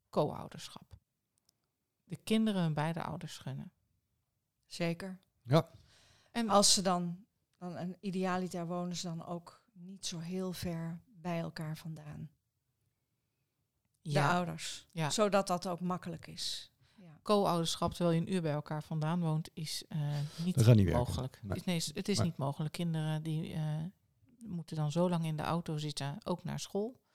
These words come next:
Speaker 2: Ja.
Speaker 1: Eh, dat maakt het niet haalbaar.
Speaker 3: Nee.
Speaker 1: Zijn er zo nog, eh, afstand? Dat is een voorwaarde.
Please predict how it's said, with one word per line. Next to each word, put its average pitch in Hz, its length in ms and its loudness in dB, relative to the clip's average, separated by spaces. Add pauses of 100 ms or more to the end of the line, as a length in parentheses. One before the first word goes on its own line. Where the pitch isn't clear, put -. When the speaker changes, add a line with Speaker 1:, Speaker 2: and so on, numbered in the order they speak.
Speaker 2:
Ja. - 220 -10 (200)
Speaker 1:
Eh, 156 540 -4
dat 160 180 -8
maakt 147 240 -8
het 151 120 -12
niet 147 160 -4
haalbaar. 120 540 -8 (160)
Speaker 3:
Nee. 107 140 2 (280)
Speaker 1:
Zijn 233 280 0
er 226 100 2
zo 220 180 2
nog, 214 340 -2
eh, 190 160 0
afstand? - 680 -4
Dat 156 140 -8
is 156 100 -2
een 175 100 0
voorwaarde. 202 640 -2